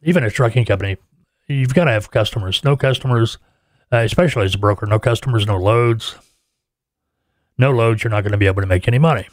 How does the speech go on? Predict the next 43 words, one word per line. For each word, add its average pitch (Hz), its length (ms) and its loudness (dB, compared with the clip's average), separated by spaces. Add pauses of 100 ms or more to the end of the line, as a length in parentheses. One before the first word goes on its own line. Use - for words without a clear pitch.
(120)
because 107 240 -2
that's 98 220 -2
how 101 80 0
you 98 140 0
make 151 220 2
your 101 80 -8
money. 87 240 -10
You 87 160 -14
get 110 220 -6
loads 104 240 0
from 117 180 -8
your 104 120 -6
customers 127 500 0
and 117 80 2
you 110 80 0
broker 98 260 0
them 107 180 0
to 110 60 -8
trucks. - 560 -4 (2000)
A - 20 4
lot 208 140 2
of 247 80 0
people 123 460 0 (500)
think 139 540 0 (1500)
that 131 640 -2 (1500)
getting 170 260 2
a 110 60 0
customer 104 460 -2
is 95 100 -2
tough, 165 340 -2
and 113 80 -2
it's - 160 -4
not. 113 280 -2
You 110 80 -4
just 127 180 2
gotta 123 140 0
be 113 120 0
willing 104 260 0
to 127 60 0
make 98 180 0
the - 40 -12
phone 202 240 2
calls. - 480 -6